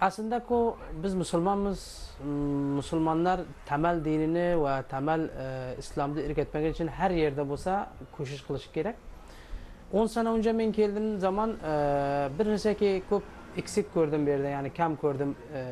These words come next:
Istanbulda, e, o'zallikda bu millatimiz ichida. Har kim har narsa uchun chavab yuribdi,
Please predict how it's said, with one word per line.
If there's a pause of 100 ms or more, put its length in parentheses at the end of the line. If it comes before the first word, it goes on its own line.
(100)
Istanbulda, (460)
e,
o'zallikda
bu (400)
millatimiz
ichida. (640)
Har
kim
har
narsa
uchun
chavab
yuribdi,